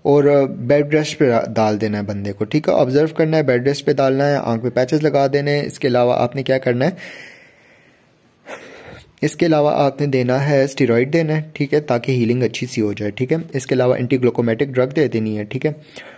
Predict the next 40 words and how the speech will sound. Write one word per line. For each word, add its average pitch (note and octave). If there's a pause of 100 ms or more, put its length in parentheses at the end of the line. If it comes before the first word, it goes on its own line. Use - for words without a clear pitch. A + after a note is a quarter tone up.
(220)
और, B2
अ, B2 (1200)
इसके D#3+
अलावा C#3
हम D#3
लोग D3
जो C#3+
है D3
ना, F3
अ, - (540)
इंट्राओकुलर C3
प्रेशर B2+
को A#2
मॉनिटर A#2
भी A#2+
करेंगे, A2
ठीक D3
है। E3 (380)
और F3
इसमें F#3+
एक G#3
इंपॉर्टेंट F#3
बात F#3
ये F#3+
होती D#3
है C3
ना D3+
कि D#3+
ब्लीडिंग, D3+ (480)
हम E3+
चाहते F3+
हैं F#3
कि F3
ब्लीडिंग, C3
अ, - (880)
दोबारा B2
ना A#2+
हो C3
या C3+
ब्लीड C3+